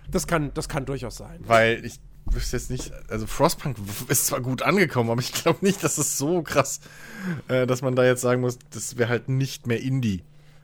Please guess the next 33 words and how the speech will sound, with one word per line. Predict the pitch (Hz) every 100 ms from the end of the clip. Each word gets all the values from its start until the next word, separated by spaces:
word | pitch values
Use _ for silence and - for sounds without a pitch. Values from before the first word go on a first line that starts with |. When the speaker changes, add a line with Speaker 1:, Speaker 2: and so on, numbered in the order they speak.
| - - - - - -
Speaker 2:
Das | 107
muss | 143 139
man | 139
Speaker 1:
Ja. | 127
Speaker 2:
mehr | 127
so | 139
sehen | 123 135
wie | 135
so | 123
ein | 120
Indie-Label, | 123 135 101 98 92 92 92
ne? | 113
Wenn | 117
so | 113
ein | 107 -
Künstler | 127 - 127 117
halt | 117 113 -
sich | 123 -
selber | 113 120 131
Speaker 1:
Ja, | 160
Speaker 2:
verlegen | 170 151
Speaker 1:
ja. | 147 139
Speaker 2:
und | 110 113
dann | 113 107 107 -
halt | 104 98 - -
auch | 107
noch | 101
so | -
zwei, | 95 107 104 - - - - -
zwei, | 107 101
drei | 92
andere | 104 98
mit. | 92